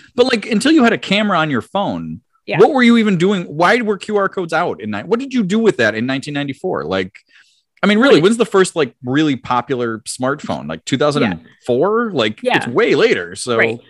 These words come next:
Speaker 2: What did you actually scan with a Q R code in
Speaker 1: Right. Was it, like, you had to
Speaker 2: nineteen ninety-four?
Speaker 1: carry around one of those little lasers that they, like,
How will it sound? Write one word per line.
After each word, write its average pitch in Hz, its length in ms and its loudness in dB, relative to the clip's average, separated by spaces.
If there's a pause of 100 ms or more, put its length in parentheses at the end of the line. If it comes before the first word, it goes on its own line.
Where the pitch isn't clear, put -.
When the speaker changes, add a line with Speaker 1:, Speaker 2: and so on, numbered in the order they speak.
(140)
Speaker 2:
What 262 120 2
did 285 180 2
you 320 100 4
actually 254 300 2
scan 247 380 -2
with 233 120 -6
a 196 40 -12
Q - 200 -12
R - 140 -8
code 180 140 -8
in 180 40 -2
Speaker 1:
Right. 302 320 0
Was 160 140 0
it, 196 60 0
like, 175 120 0
you 175 60 2
had 185 80 2
to 175 60 -2
Speaker 2:
nineteen - 40 -12
ninety-four? 165 160 -2
Speaker 1:
carry 170 100 0
around 160 180 -2
one 160 80 -6
of 151 40 -4
those 151 140 -4
little 156 260 -4
lasers 170 440 -2
that 156 100 -10
they, 143 100 0
like, 127 200 -2